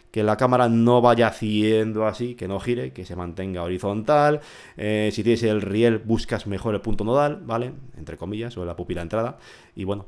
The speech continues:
pues haces tiras para arriba. No es mucho, no es problemático, ¿eh? Hacer un arco de la Vía Láctea y tirar dos o tres filas no tiene misterio, ¿vale? O sea, no tiene problema.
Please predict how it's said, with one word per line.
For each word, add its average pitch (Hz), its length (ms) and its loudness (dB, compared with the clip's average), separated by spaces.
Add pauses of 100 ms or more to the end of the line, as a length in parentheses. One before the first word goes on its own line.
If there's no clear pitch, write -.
pues - 300 -8
haces 107 340 -2
tiras 98 220 -2
para 90 100 2
arriba. 95 320 0
No 139 260 6
es 143 80 6
mucho, 120 280 4
no 120 100 2
es 127 60 0
problemático, 85 580 -2
¿eh? - 180 -4
Hacer 90 380 0 (120)
un 123 200 0
arco 117 420 2
de 107 100 4
la 104 100 4
Vía 110 120 4
Láctea 92 460 0 (320)
y 104 100 -6
tirar 107 360 4
dos 104 180 6
o 104 60 -2
tres 95 160 -4
filas 120 340 -2
no 95 400 -2
tiene 101 380 -2
misterio, 80 500 -6
¿vale? 90 180 -4
O 95 60 -4
sea, 78 140 -8
no 87 120 -6
tiene 101 200 -4
problema. 76 420 -10